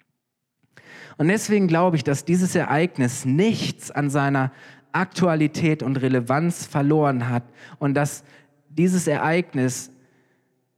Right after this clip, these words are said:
es heute genauso wert ist, als Nachricht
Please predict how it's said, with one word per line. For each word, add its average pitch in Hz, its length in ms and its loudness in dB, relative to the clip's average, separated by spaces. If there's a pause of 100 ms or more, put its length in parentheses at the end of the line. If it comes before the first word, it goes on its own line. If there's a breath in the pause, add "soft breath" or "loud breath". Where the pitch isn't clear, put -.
(760)
es 143 320 -2
heute 185 380 2
genauso 151 800 0
wert 156 320 0
ist, - 200 -8
als 120 240 -6
Nachricht 131 920 -2